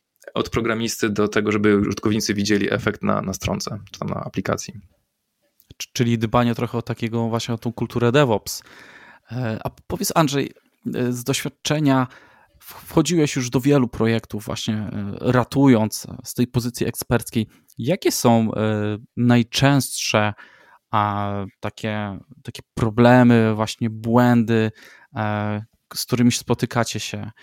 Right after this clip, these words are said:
Speaker 2: e, w-, z punktu widzenia tego developer experience? Czy to jest właśnie brak dokumentacji, czy w ogóle nieustawiony C I C D? E, co tu można, mm, zarzucić?
Speaker 1: Znaczy, tych takich oznak, e,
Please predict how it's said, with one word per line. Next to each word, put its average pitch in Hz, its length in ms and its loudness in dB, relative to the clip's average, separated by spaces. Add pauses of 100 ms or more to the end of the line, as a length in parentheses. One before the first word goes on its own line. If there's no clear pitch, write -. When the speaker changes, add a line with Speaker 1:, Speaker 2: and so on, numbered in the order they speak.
(260)
Speaker 2:
e, 104 260 -6
w-, - 180 -16
z - 200 -16
punktu 135 360 -2
widzenia 123 300 2
tego 123 220 0
developer 117 500 2
experience? - 540 -8
Czy 110 100 -10
to - 120 -8
jest 107 100 -6
właśnie 110 300 -6
brak 117 220 2
dokumentacji, 117 960 0
czy - 160 -10
w 110 60 -8
ogóle 110 180 2
nieustawiony 113 540 2
C - 180 -2
I 113 120 0
C - 180 -4
D? 113 160 -4 (840)
E, 107 300 -2 (120)
co 104 120 -6
tu - 100 -4
można, 110 280 4
mm, - 520 -6
zarzucić? 104 760 -6 (580)
Speaker 1:
Znaczy, - 200 0
tych 202 280 -6
takich 151 360 -4
oznak, 127 720 0
e, 104 280 -2